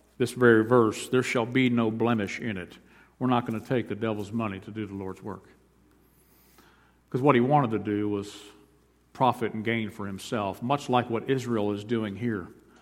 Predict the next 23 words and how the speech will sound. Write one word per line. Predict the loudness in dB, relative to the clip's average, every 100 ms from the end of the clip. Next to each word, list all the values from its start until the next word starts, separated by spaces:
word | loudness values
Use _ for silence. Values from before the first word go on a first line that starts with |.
| -20 -8 4
They're | 6
bringing | 8 6 6 4
the | 4
worst | 4 6 4 2 -6 -12 -18 -20 -4
of | -2 2
their | 2
offerings. | 2 0 0 -6 -6 -4
They're | 0 2
bringing | 4 4 4 4
their | 2
blemished, | 4 4 6 6 2 -2 -12 -20 -20 6
their | 6
broken, | 10 10 10 8 4
their | 6 4
bruised, | 6 8 8 6 2
their | 4
battered, | 8 8 8 4
their | 2
skinny, | -2 2 6 6 6
their | 2
scrawny, | 0 6 8 8 6
their | 4 2
bug-infested, | 6 6 4 2 0 0 2 0 -2